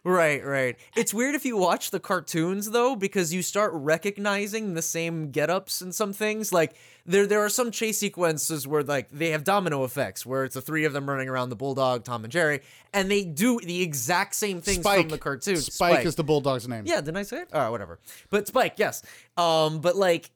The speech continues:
Speaker 1: they use the exact same, like, animation, essentially. They recreate a lot of the same jokes from the cartoon.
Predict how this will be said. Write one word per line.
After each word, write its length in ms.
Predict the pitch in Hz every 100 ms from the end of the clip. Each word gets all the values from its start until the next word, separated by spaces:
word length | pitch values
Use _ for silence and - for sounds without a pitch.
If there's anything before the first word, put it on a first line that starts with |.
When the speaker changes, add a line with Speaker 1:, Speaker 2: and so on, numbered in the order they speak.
| _ 214
Speaker 1:
they 160 | 202
use 360 | 208 190 247 196
the 140 | 220
exact 400 | 185 147 180 185
same, 420 | - 196 190 180
like, 400 | 165 156 160 - -
animation, 840 | 165 165 170 226 - 180 143 143 147
essentially. 520 | 156 147 139 151 139
They 120 | 139
recreate 640 | 127 165 196 - 175 180
a 60 | 160
lot 160 | 151 151
of 80 |
the 80 | 139
same 260 | 139 147 135
jokes 240 | 143 135
from 300 | - 160 160
the 60 | 143
cartoon. 420 | 139 123 214 190